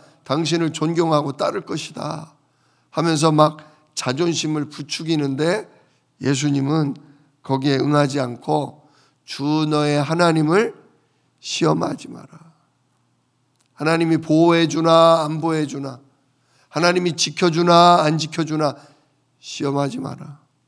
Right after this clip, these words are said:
하나님은 항상 너를 보호하시고 항상 너를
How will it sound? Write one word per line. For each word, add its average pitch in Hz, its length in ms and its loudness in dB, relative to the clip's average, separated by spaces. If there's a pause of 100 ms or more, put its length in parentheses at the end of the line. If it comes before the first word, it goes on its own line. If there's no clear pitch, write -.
(340)
하나님은 190 480 2
항상 214 760 -2
너를 170 400 2 (600)
보호하시고 135 880 -2 (380)
항상 233 640 -2
너를 175 420 0